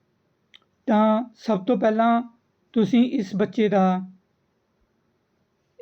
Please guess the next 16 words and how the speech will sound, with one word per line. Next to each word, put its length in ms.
ਇੱਥੇ 320
ਇਸ 140
ਨੂੰ 160
ਖੋਲੋਗੇ। 420
ਇਹ 60
ਦੇਖੋ, 380
ਇਹ 200
ਸਾਰੀਆਂ 320
ਇੰਸਟਰਕਸ਼ਨਾਂ 500
ਆ 140
ਗਈਆਂ, 180
ਤੁਸੀਂ 300
ਇਹ 40
ਪੜ੍ਹ 240
ਸਕਦੇ 320
ਹੋ, 240